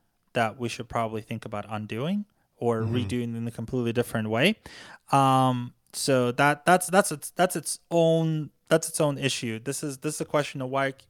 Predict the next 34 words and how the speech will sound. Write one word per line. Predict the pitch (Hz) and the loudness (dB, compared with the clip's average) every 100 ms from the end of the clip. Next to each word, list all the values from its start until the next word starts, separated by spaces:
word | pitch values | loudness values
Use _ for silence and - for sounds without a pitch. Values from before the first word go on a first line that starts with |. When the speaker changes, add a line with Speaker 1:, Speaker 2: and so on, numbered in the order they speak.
| _ | _
Speaker 1:
why | 147 151 | 2 4
are | 147 | 2
people | - 151 131 | -2 -6 -6
horrible | - 139 131 127 120 | 0 2 2 2 0
online | 120 120 120 113 | -4 -6 -8 -8
a | 110 | -10
lot | 110 | -12
of | 110 | -12
times? | 110 104 - - _ _ _ _ _ | -14 -16 -18 -20 _ _ _ _ _
Speaker 2:
Mm-hmm. | 117 123 107 - _ _ _ _ _ _ _ _ - - _ _ | -6 -6 -6 -12 _ _ _ _ _ _ _ _ -20 -20 _ _
"Can | - | -2
I | 143 | 0
get | 139 | 0
Wi-Fi | 151 127 143 - 151 123 | 2 4 2 4 6 8
on | 127 131 | 8 8
the | |
moon?" | 131 127 107 78 | 6 4 4 0
<laughs> | - | 0
These | 139 113 | 0 2
are | |
the | 131 123 | 2 2
messages | 165 127 127 123 120 | 0 0 -2 0 0
that | 131 | 0
are | 131 | -2
coming | - 131 120 127 | -2 -4 -2 -2
in. | 120 113 - - - _ | -2 -4 -8 -20 -20 _
Can | 131 | -6
you | 135 | -2
get | 143 | -2
the | 135 | 0
internet | 135 151 160 | 0 0 0
on | 160 | -2
the | 170 | -2
moon? | 160 196 | -2 -4